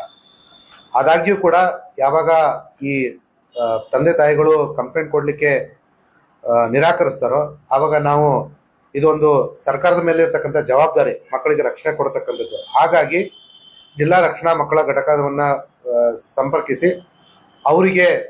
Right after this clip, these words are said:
ಕಂಪ್ಲೇಂಟ್ ಕೊಡ್ಲಿಕ್ಕೆ ರಿಕ್ವೆಸ್ಟ್ ಮಾಡ್ಕೋತೀವಿ. ಆ ಪ್ರಕಾರವಾಗಿ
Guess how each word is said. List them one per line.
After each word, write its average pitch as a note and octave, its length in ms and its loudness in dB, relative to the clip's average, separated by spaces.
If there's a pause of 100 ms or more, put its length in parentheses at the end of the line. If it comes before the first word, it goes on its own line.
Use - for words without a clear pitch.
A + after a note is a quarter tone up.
(260)
ಕಂಪ್ಲೇಂಟ್ C#3 340 -6
ಕೊಡ್ಲಿಕ್ಕೆ D3 640 -4 (960)
ರಿಕ್ವೆಸ್ಟ್ C#3 340 -2
ಮಾಡ್ಕೋತೀವಿ. C3+ 640 0 (340)
ಆ D3+ 100 4
ಪ್ರಕಾರವಾಗಿ D#3+ 920 0